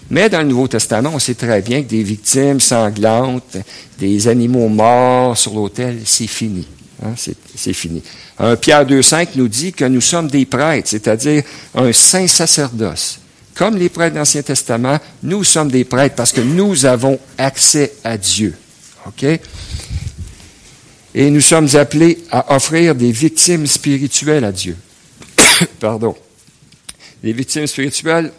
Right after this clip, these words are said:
on, il y a plusieurs versets qui en parlent. On peut, euh, résumer ça en disant, «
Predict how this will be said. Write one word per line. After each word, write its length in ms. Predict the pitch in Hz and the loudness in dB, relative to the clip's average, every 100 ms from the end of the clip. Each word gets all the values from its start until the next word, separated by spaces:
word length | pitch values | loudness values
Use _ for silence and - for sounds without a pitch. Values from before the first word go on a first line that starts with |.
| _ | _
on, 200 | 120 113 - - - | -8 -8 -10 -20 -8
il 60 | 113 | -8
y 40 | |
a 20 | |
plusieurs 340 | - 120 135 123 | -8 -4 -2 0
versets 320 | 127 - 147 | -2 -4 -4
qui 120 | 135 | -4
en 100 | 131 | -2
parlent. 300 | 135 143 156 | -2 -4 -4
On 160 | 120 120 | -6 -6
peut, 260 | - 135 - - - _ _ _ _ _ _ - | -4 -6 -6 -14 -20 _ _ _ _ _ _ -14
euh, 140 | 107 110 | -8 -4
résumer 420 | 127 123 123 113 | -4 -4 -4 -2
ça 180 | - 135 | -2 -4
en 60 | 117 | -6
disant, « 340 | 98 117 | -4 -4